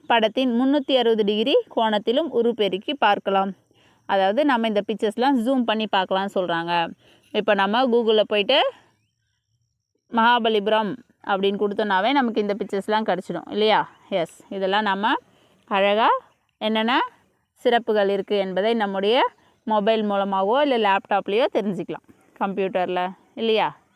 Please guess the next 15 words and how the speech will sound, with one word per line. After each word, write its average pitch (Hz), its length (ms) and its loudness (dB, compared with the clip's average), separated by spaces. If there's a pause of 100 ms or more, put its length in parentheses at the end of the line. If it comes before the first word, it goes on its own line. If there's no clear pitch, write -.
(140)
எஸ். - 180 -12 (760)
So 269 80 -2 (160)
நம்ம 233 300 -2
மகாபலிபுரத்துல 196 840 0
என்னென்ன 208 260 -2 (100)
சிறப்புகள் 196 500 -2
இருக்கு 175 300 -4 (840)
பாருங்க. 202 340 -2
இந்த 262 180 -2
படங்களை 196 400 0
பார்க்கும்போதே 190 520 -2 (300)
ரொம்ப 196 220 -6
அற்புதமா 202 480 -6
இருக்கு, 240 220 -2 (580)
நாம 208 180 -4